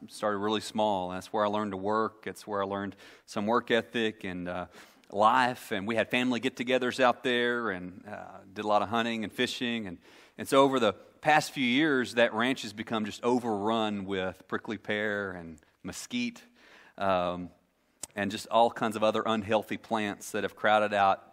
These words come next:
you know, healthy grass and, and have made the place a lot less productive. Um, and so, uh, Jerry Stapp,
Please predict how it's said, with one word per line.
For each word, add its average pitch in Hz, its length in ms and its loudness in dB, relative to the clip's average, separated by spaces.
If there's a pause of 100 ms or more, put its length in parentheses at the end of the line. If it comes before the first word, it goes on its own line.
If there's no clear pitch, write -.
you 101 100 -10
know, 95 60 -6
healthy 113 340 0
grass 87 500 -8
and, 95 160 -10
and 98 140 -6
have 101 160 -4
made 110 180 -2
the 113 80 -6
place 101 440 -4
a 101 60 -4
lot 98 200 4
less 98 200 0
productive. 90 800 -8 (420)
Um, 98 320 0 (180)
and 104 120 -2
so, 101 320 2 (160)
uh, 101 180 0
Jerry 113 360 0
Stapp, 113 440 2